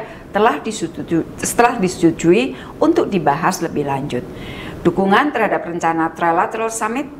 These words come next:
China, Japan, dan R O K,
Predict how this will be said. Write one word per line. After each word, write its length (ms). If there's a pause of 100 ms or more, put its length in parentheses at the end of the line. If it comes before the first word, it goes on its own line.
(120)
China, 560
Japan, 480
dan 160 (240)
R 240
O 160
K, 320